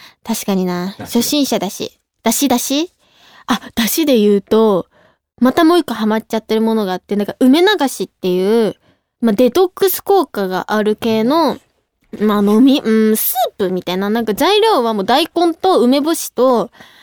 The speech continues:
Speaker 1: あとお味噌で、あとだし汁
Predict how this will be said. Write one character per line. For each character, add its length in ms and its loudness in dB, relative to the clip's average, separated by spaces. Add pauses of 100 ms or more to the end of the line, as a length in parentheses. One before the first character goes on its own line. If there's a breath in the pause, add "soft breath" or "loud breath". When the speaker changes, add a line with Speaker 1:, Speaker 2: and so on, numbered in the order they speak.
(120)
Speaker 1:
あ 80 -6
と 100 -6
お 60 2
味 160 4
噌 300 -2 (380)
で、 100 0
あ 100 2
と 120 -2
だ 120 0
し 220 -4
汁 340 0